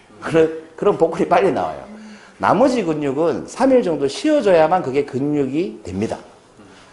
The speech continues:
그런 거와 똑같죠. 그러니까 강화를 시킨 다음에 뭐 했어요? 찢어질 정도로 강화시킨 다음에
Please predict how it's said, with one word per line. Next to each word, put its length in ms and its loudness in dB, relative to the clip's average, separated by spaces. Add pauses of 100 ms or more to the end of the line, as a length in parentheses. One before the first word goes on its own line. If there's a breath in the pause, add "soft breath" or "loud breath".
(460 loud breath)
그런 200 2
거와 120 6
똑같죠. 280 0
그러니까 220 0
강화를 480 6
시킨 280 -4
다음에 200 4
뭐 100 -4
했어요? 400 -2
찢어질 380 0
정도로 320 0
강화시킨 540 -2
다음에 440 -2